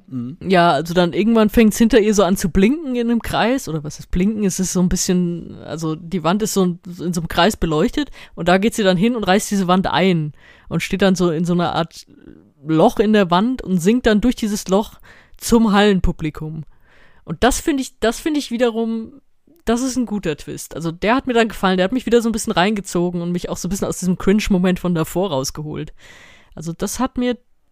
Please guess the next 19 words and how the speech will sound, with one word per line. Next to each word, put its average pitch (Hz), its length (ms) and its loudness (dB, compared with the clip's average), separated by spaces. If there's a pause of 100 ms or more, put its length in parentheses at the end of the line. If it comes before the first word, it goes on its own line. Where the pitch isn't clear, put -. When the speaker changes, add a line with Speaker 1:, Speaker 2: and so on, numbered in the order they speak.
(220)
Speaker 2:
dann 208 160 4
doch 220 160 4
wieder 247 160 6
zugesagt. 185 600 -4
Das - 120 -14
war 180 120 0
das, 202 200 -2
was 202 140 -4
man 185 120 2
natürlich 185 260 -4
vorher 196 240 0
nicht 196 160 -4
auf 156 100 -8
den 170 160 -6
Bildern 247 300 0
gesehen 226 280 -4
hat 233 140 -2
und 208 100 -8
so. 226 240 0